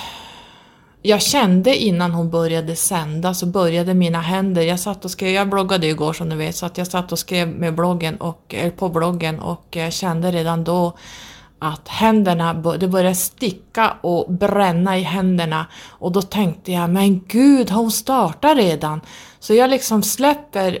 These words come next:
eh, datorn, eller bloggandet och springer till vardagsrummet och lägger mig. Redan då kände jag liksom att det hade börjat.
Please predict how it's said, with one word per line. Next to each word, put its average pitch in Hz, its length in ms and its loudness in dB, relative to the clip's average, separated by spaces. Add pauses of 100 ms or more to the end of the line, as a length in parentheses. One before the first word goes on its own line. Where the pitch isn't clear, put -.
eh, 175 240 -4
datorn, 214 560 2
eller 185 260 0
bloggandet 185 720 0
och 175 60 -4
springer 214 480 0
till 165 360 -4 (220)
vardagsrummet 190 1160 0
och 180 140 -6
lägger 185 440 0
mig. 156 340 -4 (1700)
Redan 233 480 6
då 262 240 6
kände 185 420 0
jag 190 140 2
liksom 180 340 -2
att 180 160 -6
det 185 60 -8
hade 170 240 -2
börjat. 185 800 0